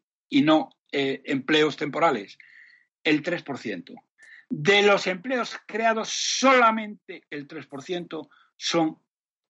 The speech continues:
contratos fijos, ¿eh? Contratos fijos. Y una última cosa, si se toman ustedes la molestia, esto lo publicó El País antes de ayer, ¿m? Porque se lo enviamos a una persona de nuestro grupo.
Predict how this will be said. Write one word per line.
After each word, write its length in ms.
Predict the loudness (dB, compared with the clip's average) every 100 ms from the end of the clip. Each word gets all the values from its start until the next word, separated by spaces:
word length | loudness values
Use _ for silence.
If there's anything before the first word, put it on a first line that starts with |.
| _ _
contratos 720 | -2 -2 2 0 0 -8 -12 _ _
fijos, 500 | -8 -8 -12 -16 -16 -20 _ _ _ _ _ _
¿eh? 220 | -2 -2 _ -20 -20 -16
Contratos 520 | -2 0 4 2 0 -10
fijos. 440 | -14 -16 -16 -18 _ 0
Y 140 | 4
una 200 | 6 8
última 380 | 6 4 2 0
cosa, 320 | -4 -12 -10
si 160 | -8 -6
se 140 | -4
toman 240 | 0 2 2
ustedes 340 | 0 -2 2
la 80 | 2
molestia, 540 | 2 2 -2 -2 -6
esto 200 | -4 0
lo 120 | 0
publicó 340 | 2 0 2 0
El 80 | 0
País 300 | 0 0 -2
antes 240 | -2 -2
de 60 | -2
ayer, 300 | -2 -4 -8 _ -6
¿m? 180 | -6 -6 -20 -20 -20 -4
Porque 400 | -4 0 -2 -2 -8 -8
se 180 | -4
lo 80 | 0
enviamos 540 | 2 4 4 4 0 -2
a 40 |
una 160 | 0 0
persona 480 | -2 -4 0 0
de 80 | 0
nuestro 360 | -4 -8 -10 -14
grupo. 280 | -14 -16